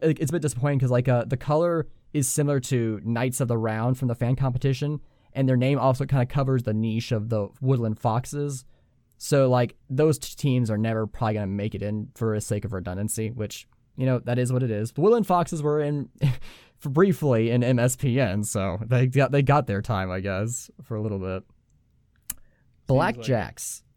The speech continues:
Speaker 1: Yeah. <laughs> Carrying experience from a short twenty eighteen run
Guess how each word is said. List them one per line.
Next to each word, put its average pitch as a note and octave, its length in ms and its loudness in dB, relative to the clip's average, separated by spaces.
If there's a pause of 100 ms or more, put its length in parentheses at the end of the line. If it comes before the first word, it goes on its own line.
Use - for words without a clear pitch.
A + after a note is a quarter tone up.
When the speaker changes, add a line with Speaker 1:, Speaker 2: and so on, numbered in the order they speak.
(360)
Speaker 1:
Yeah. B2+ 300 0 (400)
<laughs> - 360 -20
Carrying A#3 360 2
experience E3 480 -2
from C#3 120 0
a C3 60 4
short D3 320 0
twenty C3+ 220 -2
eighteen C3 440 -2
run A#2 440 0